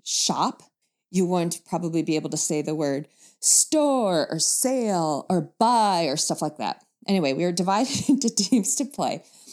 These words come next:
and our family was all in one group. It was my husband's turn to give clues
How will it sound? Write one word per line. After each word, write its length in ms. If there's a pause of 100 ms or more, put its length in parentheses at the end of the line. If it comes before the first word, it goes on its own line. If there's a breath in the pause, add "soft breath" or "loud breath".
(140 loud breath)
and 120
our 100
family 400
was 180
all 180
in 120
one 200
group. 340 (440 soft breath)
It 60
was 340
my 180
husband's 560
turn 340 (240)
to 80
give 260
clues 460